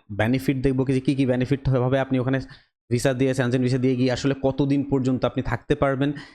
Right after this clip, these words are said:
এইসব জিনিসগুলো আমরা একটু ডিসকাস করার চেষ্টা করবো। So এইটা আমি আপনাদেরকে একটু স্ক্রিনে একটা, আহ, খুব নিউজ, খুব সুন্দর ট্রাভেল ভিসা একটা নিউজ আছে, আমি ওইটা থেকে আপনাদেরকে দেখায় দেখায় একটু দেখানোর চেষ্টা করতেছি। ওকে,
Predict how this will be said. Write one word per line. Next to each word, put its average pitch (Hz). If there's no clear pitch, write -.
এইসব 196
জিনিসগুলো 147
আমরা 127
একটু 131
ডিসকাস 123
করার 110
চেষ্টা 107
করবো। -
So -
এইটা 156
আমি 180
আপনাদেরকে 165
একটু 180
স্ক্রিনে 147
একটা, 95
আহ, 107
খুব 123
নিউজ, 127
খুব -
সুন্দর 120
ট্রাভেল 120
ভিসা 117
একটা 117
নিউজ 113
আছে, 117
আমি 123
ওইটা 143
থেকে 131
আপনাদেরকে 113
দেখায় 104
দেখায় 104
একটু 98
দেখানোর 95
চেষ্টা 95
করতেছি। -
ওকে, 131